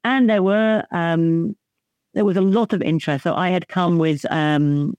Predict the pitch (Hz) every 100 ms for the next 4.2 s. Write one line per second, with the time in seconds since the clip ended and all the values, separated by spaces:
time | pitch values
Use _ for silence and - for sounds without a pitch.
0 | - 165 165 170 156 143 151 135 160 160
1 | 147 - - 143 147 151 214 185 175 165
2 | 151 147 156 143 147 143 143 151 139 139
3 | - 151 - - 143 - 147 139 151 -
4 | 165